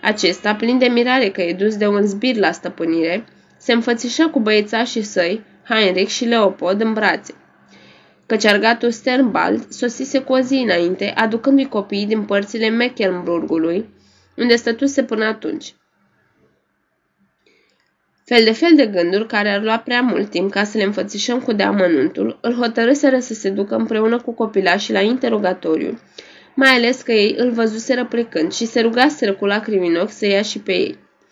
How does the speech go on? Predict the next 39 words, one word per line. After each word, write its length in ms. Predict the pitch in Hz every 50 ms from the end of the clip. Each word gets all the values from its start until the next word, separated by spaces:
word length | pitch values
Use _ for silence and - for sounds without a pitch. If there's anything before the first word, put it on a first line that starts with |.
| _ _ _ _
Prințul, 460 | - - 190 170 175 196 - 190 202 226
după 200 | 220 208 202 190
ce 180 | 196 - 247
privi 280 | 240 240 220 208 226 233
cu 120 | - 226
plăcere 440 | 208 220 214 214 208 - 262 240 220
copiii 400 | 196 - 175 - - 202 202 208
pe 140 | 208 214 196
care 240 | 196 190 185 180 180
Cohlas 500 | - - 226 247 - 208 170 185 196 -
i 60 | 202
așezase 560 | 190 196 - 202 190 196 190 202 214 - 208
pe 160 | - - 180
jos 300 | 185 196 208 214 220 -
lângă 220 | - 170 175 165 151
el 320 | 151 143 139 - - - - _ _ - - _ _
și 140 | - - 208
după 240 | 208 202 208 208
ce 160 | 208 - - 269
întrebase 580 | 269 269 - 208 202 202 208 214 220 - 208
cu 120 | 202 - 196
bunăvoință 640 | 202 196 202 196 196 196 202 208 214 208 208 208 180
ce 200 | - - - 247
vârstă 480 | 240 240 240 220 196 190 196 - -
au 240 | 190 185 185 180 - -
și 200 | - - - 196
cum 160 | - 202 220
îi 140 | 240 233 220
cheamă, 560 | - - - - - - - - 262 277 - _ _ _ _ - - - - - - -
îi 120 | - 254
dădu 240 | 226 254 262 277 339
de 160 | 285 277 240
veste 340 | 226 247 262 254 - 240 220
geambașului 680 | 202 190 175 175 175 180 180 190 202 - 240 240 247
la 120 | 247 240 226
ce 160 | 233 - 277
se 160 | 269 - 269
deda 380 | 226 196 185 180 180 185 202 214
Nagelschmidt, 800 | 226 233 240 247 233 202 175 160 160 - - 156 170 196 -